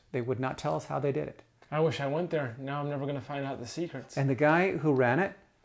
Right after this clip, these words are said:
Speaker 1: had an M B A from Northwestern. So we were talking about the States, but he was Swiss. So he, he, uh, he totally understood, um, <laughs> he understood journalists and their,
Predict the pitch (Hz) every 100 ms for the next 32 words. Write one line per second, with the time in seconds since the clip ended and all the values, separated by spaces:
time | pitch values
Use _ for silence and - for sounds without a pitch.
0 | _ - 120 123 135 139 131 131 131 -
1 | 123 120 113 - 113 - - 135 - _
2 | _ _ _ - 135 127 120 117 113 120
3 | 107 113 110 - 120 117 - - - 143
4 | 151 147 196 113 - - - - - -
5 | 165 143 156 165 151 - - 175 170 156
6 | 139 127 123 - - _ _ - - 151
7 | 165 160 151 135 139 131 123 - 135 117
8 | 107 - 247 170 - - 117 113 107 104
9 | _ _ _ _ _ _ _ - 131 113
10 | 143 107 - 139 113 127 127 120 120 -
11 | - - 120 113 110